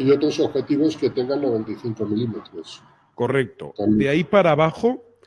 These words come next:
Speaker 2: portafiltros de cien milímetros, ¿vale? Portafiltros de cien milímetros. De ahí para arriba, portafiltros de ciento sesenta y cinco milímetros. Y sobre, eh, qué tipo de filtros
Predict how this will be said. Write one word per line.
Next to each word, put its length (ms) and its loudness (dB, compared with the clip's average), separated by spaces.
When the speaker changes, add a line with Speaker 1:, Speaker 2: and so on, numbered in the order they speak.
Speaker 2:
portafiltros 880 -2
de 220 -4
cien 520 0
milímetros, 880 -4
¿vale? 220 -2
Portafiltros 640 -8
de 120 -6
cien 320 -6
milímetros. 760 -8
De 180 -10
ahí 140 -2
para 220 -2
arriba, 420 0
portafiltros 680 -8
de 120 -10
ciento 460 -4
sesenta 380 -12
y 40 -12
cinco 320 -6
milímetros. 760 -10
Y 200 -2
sobre, 440 -2
eh, 220 -2
qué 140 4
tipo 280 0
de 120 2
filtros 680 -6